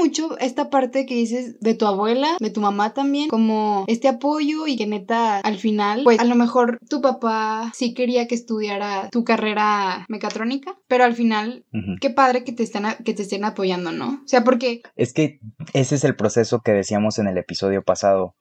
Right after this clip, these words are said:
Speaker 2: que yo viví y que tú no. Ese acompañamiento, o sea, por ejemplo, yo lo oculté a mis padres en un principio, después se dieron cuenta y fue como de que, pues, ya, ya te metiste, ¿no?
Speaker 1: Claro.
Speaker 2: Ahora a darle.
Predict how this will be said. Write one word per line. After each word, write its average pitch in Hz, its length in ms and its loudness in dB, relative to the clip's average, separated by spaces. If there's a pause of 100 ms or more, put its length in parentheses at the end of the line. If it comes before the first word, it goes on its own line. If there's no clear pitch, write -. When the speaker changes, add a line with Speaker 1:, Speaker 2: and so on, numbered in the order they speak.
(320)
Speaker 2:
que 107 160 2
yo 110 180 2
viví 107 260 2
y 95 60 -4
que 98 120 -2
tú - 180 -8
no. 95 320 -4 (300)
Ese 117 200 0
acompañamiento, 104 840 0
o 92 40 0
sea, 101 140 -2
por 107 140 -2
ejemplo, 110 480 0 (140)
yo 127 560 2 (120)
lo 120 220 2
oculté 117 560 2
a 127 100 0
mis 147 220 2
padres 117 400 2
en 113 140 2
un 104 140 0
principio, 113 480 0
después 107 260 -2
se 107 80 -2
dieron 104 240 0
cuenta 110 300 0
y 104 40 2
fue 98 140 -2
como 95 160 -4
de 90 80 -4
que, - 80 -10
pues, 87 240 -6
ya, 92 180 2
ya 95 140 0
te - 140 -2
metiste, 95 460 -4
¿no? 90 120 -4
Speaker 1:
Claro. 113 140 2
Speaker 2:
Ahora 98 300 4
a 92 120 0
darle. 95 480 2